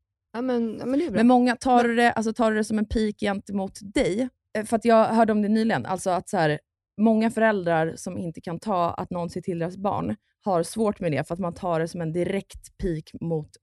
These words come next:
Speaker 2: en själv. Alltså man tar det högst personligt.
Speaker 1: Jaha, nej, nej, jag tar det snarare att jag tycker synd om Cleo.
Speaker 2: Ja.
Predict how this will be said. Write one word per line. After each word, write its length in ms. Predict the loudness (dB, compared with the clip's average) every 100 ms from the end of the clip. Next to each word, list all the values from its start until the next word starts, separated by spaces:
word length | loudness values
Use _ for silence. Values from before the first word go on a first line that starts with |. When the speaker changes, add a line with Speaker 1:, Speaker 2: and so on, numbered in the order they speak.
| -10
Speaker 2:
en 160 | -8
själv. 240 | -2 -2 -2
Alltså 200 | -10 -8
man 140 | -6 -6
tar 260 | -2 -2
det 140 | -2 -4
högst 440 | -10 -10 -10 -20 -14
personligt. 540 | -4 -4 -4 -12 -12
Speaker 1:
Jaha, 220 | -6 -4 0
nej, 260 | 2 0
nej, 320 | 2 2 2 0
jag 140 | -2
tar 140 | 0
det 60 | -2
snarare 280 | 0 -2 -2
att 100 | -4
jag 80 | -8
tycker 160 | -8
synd 200 | -8 -8
om 80 | -8
Cleo. 300 | -8 -8 -10 _ _
Speaker 2:
Ja. 200 | -4 -4